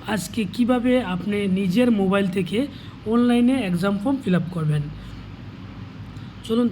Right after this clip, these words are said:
প্রথমে মোবাইল, আহ, মোবাইল ওপেন করবেন, করার পরে Google Chrome, Google Chrome খুলবেন। Google Chrome খুলে গেল। খোলার পরে আপনি Google Chrome-এ সার্চ করবেন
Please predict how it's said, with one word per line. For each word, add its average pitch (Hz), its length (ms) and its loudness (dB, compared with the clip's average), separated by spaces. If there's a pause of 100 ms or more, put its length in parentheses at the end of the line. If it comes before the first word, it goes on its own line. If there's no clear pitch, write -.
প্রথমে 254 320 4
মোবাইল, 226 420 4
আহ, 180 460 2
মোবাইল 196 600 0
ওপেন 180 340 -2
করবেন, 226 380 0 (420)
করার 185 340 2
পরে 208 260 0
Google 202 460 4 (120)
Chrome, 170 280 0 (540)
Google 208 300 0 (100)
Chrome 247 280 4
খুলবেন। 220 460 0 (840)
Google 185 360 0
Chrome 208 220 -2 (100)
খুলে 202 180 -2
গেল। 202 200 0 (500)
খোলার 240 180 4
পরে 247 260 4
আপনি 240 300 4 (280)
Google 196 360 -2
Chrome-এ 226 280 0
সার্চ 196 360 -2
করবেন 196 360 2